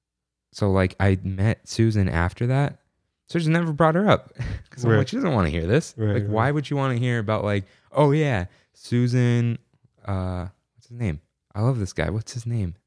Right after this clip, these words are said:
Speaker 1: Justin." And I don't know, there's usually, like, another person. Like, "Oh yeah, we all hung out today and we went to the library or Starbucks." Like, she didn't wanna hear any of that. So I just <laughs> didn't tell her.
Speaker 2: Yeah, that's bad.
Speaker 1: Yeah, but I didn't know that till later. And, um,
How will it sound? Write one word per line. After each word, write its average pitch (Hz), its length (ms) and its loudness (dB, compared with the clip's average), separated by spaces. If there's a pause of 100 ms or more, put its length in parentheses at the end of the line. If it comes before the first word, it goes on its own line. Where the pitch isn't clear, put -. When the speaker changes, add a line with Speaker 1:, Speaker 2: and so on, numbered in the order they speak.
(100)
Speaker 1:
Justin." 120 720 0 (640)
And 90 640 -2 (300)
I - 80 -6
don't 90 100 2
know, 87 60 0
there's 92 200 0
usually, 95 300 -2
like, 87 100 -4
another 85 300 -2
person. 65 400 -6
Like, 92 200 -4
"Oh 120 80 2
yeah, 127 100 4
we 113 120 2
all 120 100 0
hung 113 160 0
out 113 160 -2
today 110 300 2
and 107 100 0
we 95 80 0
went 98 200 -4
to - 60 -10
the 95 100 -4
library 98 540 0
or 87 80 -2
Starbucks." 101 440 -4
Like, - 80 -12
she - 120 -10
didn't 120 120 0
wanna 113 160 0
hear 101 120 0
any 78 140 -4
of 60 60 -4
that. 60 200 -6 (440)
So - 120 -8
I 98 60 2
just 107 160 -2
<laughs> 107 60 2
didn't 95 160 0
tell - 260 -2
her. 139 80 -2
Speaker 2:
Yeah, 120 280 -12
that's 110 200 -10
bad. - 320 -16 (200)
Speaker 1:
Yeah, 87 520 -2
but 95 300 0
I 123 100 4
didn't 117 140 2
know 95 140 2
that 92 160 0
till 87 140 -2
later. 78 380 0 (240)
And, 87 300 0
um, 82 380 0